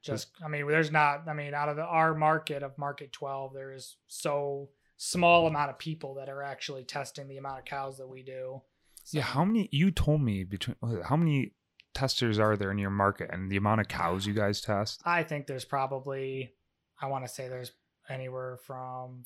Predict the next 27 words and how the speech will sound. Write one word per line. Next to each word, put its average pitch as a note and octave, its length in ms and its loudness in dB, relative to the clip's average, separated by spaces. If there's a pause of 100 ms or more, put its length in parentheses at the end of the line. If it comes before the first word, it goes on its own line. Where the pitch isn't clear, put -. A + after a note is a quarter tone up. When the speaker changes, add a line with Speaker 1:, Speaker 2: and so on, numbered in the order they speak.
(160)
Speaker 2:
fifteen C#3 520 -10
to B2+ 60 -10
twenty C3+ 380 -12
people C#3 320 -6
throughout C3+ 300 -4
this - 180 -12
entire C3+ 320 -6
Market C3+ 340 -10
twelve, C3+ 400 -6
which C#3 180 -8
runs D3 320 0
all D3 200 2
the D3 80 0
way, C#3+ 460 0 (600)
way G3+ 300 4
up F#3+ 180 6
north F3 580 6
and D3 200 -6
then C#3 340 -6 (160)
basically D#3 560 0 (380)
pretty A#3+ 260 0
close G3 320 2
down E3+ 200 0
to D#3+ 60 -4
the D3 60 -12
Pennsylvania D3+ 560 -4
border. C#3 560 -4